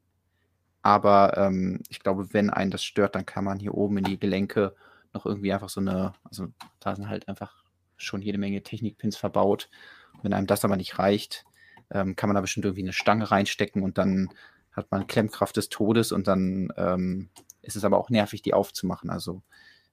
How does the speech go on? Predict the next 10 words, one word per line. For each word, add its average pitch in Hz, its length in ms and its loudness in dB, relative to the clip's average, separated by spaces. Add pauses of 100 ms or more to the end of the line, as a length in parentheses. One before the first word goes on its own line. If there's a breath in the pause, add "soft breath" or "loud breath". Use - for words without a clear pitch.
äh, 92 340 -6 (920)
zumindest - 440 -10
bei 104 100 -8
mir 101 260 -2
halten 104 280 2
sie 95 100 -2
jetzt - 260 0
noch, - 180 -6
aber 90 200 -2
wahrscheinlich, 92 760 -4